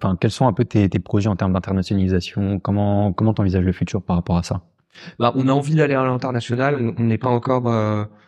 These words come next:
Speaker 2: euh, on n'est pas encore complètement décidé
Speaker 1: Ok.
Speaker 2: sur, euh, le, le, la géographie et où,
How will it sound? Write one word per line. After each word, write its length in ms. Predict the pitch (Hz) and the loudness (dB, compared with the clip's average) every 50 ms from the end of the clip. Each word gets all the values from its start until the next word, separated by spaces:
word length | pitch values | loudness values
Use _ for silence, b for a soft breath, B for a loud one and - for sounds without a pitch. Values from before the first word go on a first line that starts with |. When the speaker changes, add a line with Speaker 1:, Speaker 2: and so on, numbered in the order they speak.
| b b b b b - | b b b b b -8
Speaker 2:
euh, 840 | 107 107 104 104 101 101 101 101 101 101 101 101 101 101 101 101 - - - - _ _ _ _ _ _ _ _ _ _ _ - | -6 -6 -4 -4 -4 -4 -4 -6 -6 -6 -6 -8 -8 -6 -6 -8 -8 -8 -12 -14 _ _ _ _ _ _ _ _ _ _ _ -10
on 120 | - 107 | -8 -6
n'est 100 | 110 104 | -6 -4
pas 120 | 107 117 | -2 -2
encore 300 | 113 110 - 117 110 - | -2 -2 -2 -4 -6 -6
complètement 340 | - 117 110 117 110 117 113 107 | -8 -8 -8 -6 -4 -4 -4 -4
décidé 440 | 107 107 - - - 110 110 113 120 | -4 -4 -6 -6 -4 -2 0 2 2
Speaker 1:
Ok. 80 | - - | 4 2
Speaker 2:
sur, 200 | - 87 98 104 | 2 0 -2 -4
euh, 280 | 101 101 98 95 98 98 | -8 -6 -6 -6 -6 -8
le, 220 | 98 95 95 98 95 | -10 -10 -10 -10 -10
le, 220 | 98 98 95 95 | -10 -10 -10 -8
la 120 | 95 98 | -8 -8
géographie 760 | 98 101 104 98 95 98 95 95 - - - 104 101 104 104 101 98 | -6 -6 -6 -6 -6 -6 -6 -8 -8 -12 -14 -12 -10 -8 -8 -6 -6
et 60 | 92 | -6
où, 200 | 92 92 95 101 | -8 -8 -10 -14